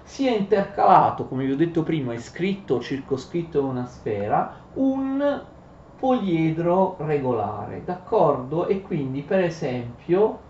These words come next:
qui, ok, è intercalato, è intercalato il cubo tra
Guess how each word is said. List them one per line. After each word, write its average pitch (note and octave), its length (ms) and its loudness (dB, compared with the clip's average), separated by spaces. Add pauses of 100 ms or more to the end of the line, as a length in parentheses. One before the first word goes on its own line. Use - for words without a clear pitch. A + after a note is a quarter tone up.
(200)
qui, E3 560 -2 (380)
ok, D#3 760 -2 (300)
è F3+ 80 -4
intercalato, E3 1400 2 (180)
è E3+ 80 0
intercalato D#3 1300 0
il D3+ 440 0
cubo G2+ 640 -6
tra D3+ 460 0